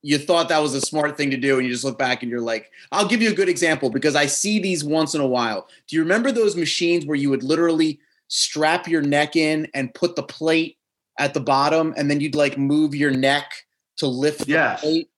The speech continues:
Speaker 1: Like, that can't be good for you. <laughs>
Speaker 2: I, I actually did those, Chris. <laughs>
Speaker 1: Of course you did. Like, everybody did. It's a machine in the gym. You're like, "Okay, they make this machine. It must be good for me." But, like, lifting a weight with your head, that can't be good.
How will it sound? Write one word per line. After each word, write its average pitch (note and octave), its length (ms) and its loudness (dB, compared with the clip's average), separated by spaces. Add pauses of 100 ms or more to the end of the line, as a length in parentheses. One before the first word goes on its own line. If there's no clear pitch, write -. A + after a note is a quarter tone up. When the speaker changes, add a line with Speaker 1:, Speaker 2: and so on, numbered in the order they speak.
(160)
Speaker 1:
Like, F3+ 160 0
that C#4 220 0
can't E3+ 300 0
be C3+ 80 0
good A#2 240 0
for G2+ 180 -6
you. G#2+ 160 -4 (1300)
<laughs> E3+ 100 4 (1120)
Speaker 2:
I, - 360 0 (160)
I A#3 140 4
actually D4 420 2
did E4 280 2
those, D4 300 2
Chris. B2+ 540 0
<laughs> C3 60 -2
Speaker 1:
Of B3 100 2
course F4 300 0
you D4 80 0
did. G3+ 200 0
Like, G3 140 0
everybody D4+ 380 0
did. F#3+ 160 0
It's F3+ 120 -2
a A3 60 0
machine C4 380 -2
in A#3+ 80 0
the A3 60 -2
gym. F#3+ 460 -2 (220)
You're A#3 160 0
like, A3+ 240 0
"Okay, B3+ 320 0
they A3 140 0
make A3 300 -2
this A#3+ 200 0
machine. A3 480 0
It F3+ 140 0
must G3+ 340 -2
be G#3 120 -2
good A#3+ 220 -2
for F3+ 200 2
me." D#3+ 260 -2 (240)
But, A3+ 260 0 (120)
like, A#3+ 300 -2 (100)
lifting C#4 400 0
a G#3 120 4
weight A3 360 0
with G3 160 2
your E3 160 2
head, A3 500 0
that B3 180 0
can't G#4 240 -2
be E3+ 120 -8
good. G3+ 420 -4